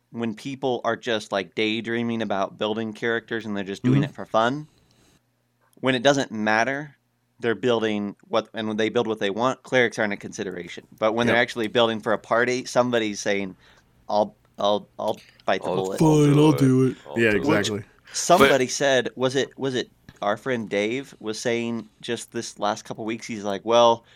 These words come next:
Speaker 1: it's my turn in the, in the, uh, rotation to be the life cleric." I was like,
Speaker 2: <laughs> It's crazy to me.
Speaker 1: Yeah,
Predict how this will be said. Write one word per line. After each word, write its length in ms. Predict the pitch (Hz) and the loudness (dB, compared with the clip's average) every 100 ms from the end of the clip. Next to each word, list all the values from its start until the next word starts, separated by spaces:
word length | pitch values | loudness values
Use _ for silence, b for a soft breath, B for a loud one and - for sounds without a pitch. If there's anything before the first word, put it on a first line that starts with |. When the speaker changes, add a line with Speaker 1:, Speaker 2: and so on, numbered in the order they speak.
| b - | b -10
Speaker 1:
it's 160 | 110 | -8
my 240 | 113 120 127 | -2 0 0
turn 680 | - 123 117 110 107 107 - _ _ _ _ | 0 -2 0 -2 -4 -8 -14 _ _ _ _
in 160 | 113 107 | -6 -2
the, 320 | 101 98 98 - - | 0 -2 -4 -8 -10
in 160 | 107 | -6
the, 240 | 104 101 95 | -6 -4 -6
uh, 160 | 95 92 90 | -6 -10 -10
rotation 880 | 110 101 - 107 104 - 98 90 87 | -6 -6 -4 -4 -4 -4 -6 -6 -10
to 120 | 107 | -12
be 240 | 87 98 98 | -10 -8 -8
the 420 | 92 95 90 87 | -8 -8 -10 -10
life 280 | 107 101 101 | -2 -2 -2
cleric." 560 | - 101 110 - - - B B B B 196 - - | -8 -6 -6 -8 -16 -20 B B B B -8 -6 -4
I 120 | 98 | -2
was 200 | 107 - | -4 -6
like, 220 | 76 65 - | -12 -10 -12
Speaker 2:
<laughs> 40 | _ | _
It's 180 | - - | -20 -8
crazy 380 | - 240 247 160 | 2 4 4 2
to 60 | 131 | 0
me. 200 | 110 95 - | 0 -6 -8
Speaker 1:
Yeah, 340 | 131 135 131 | -6 -4 -4